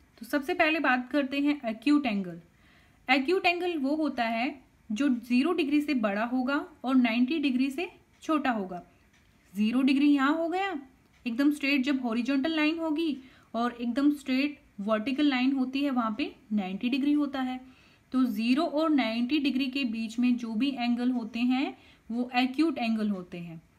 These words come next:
नेक्स्ट राइट एंगल। राइट एंगल वो होता है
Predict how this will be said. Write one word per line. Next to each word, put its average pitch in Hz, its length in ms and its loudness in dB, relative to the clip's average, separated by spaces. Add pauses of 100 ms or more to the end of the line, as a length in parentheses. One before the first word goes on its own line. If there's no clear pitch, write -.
(440)
नेक्स्ट 226 400 0 (260)
राइट 269 400 4
एंगल। 180 320 -6 (720)
राइट 262 380 4
एंगल 381 300 -2
वो 311 200 2
होता 294 340 0
है 262 260 0